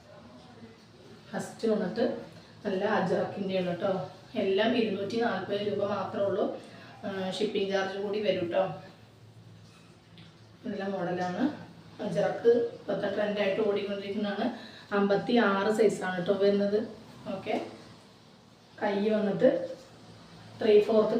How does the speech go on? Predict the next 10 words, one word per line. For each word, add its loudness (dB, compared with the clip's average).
കൈ 8
വരുന്നുണ്ട് 4
ട്ടോ. 2
ത്രീ 0
ഫോർത്ത് -2
കൈ 6
വരുന്നുണ്ട്. 6
അതുപോലെ 2
സിബ് 4
വരുന്നുണ്ട് 2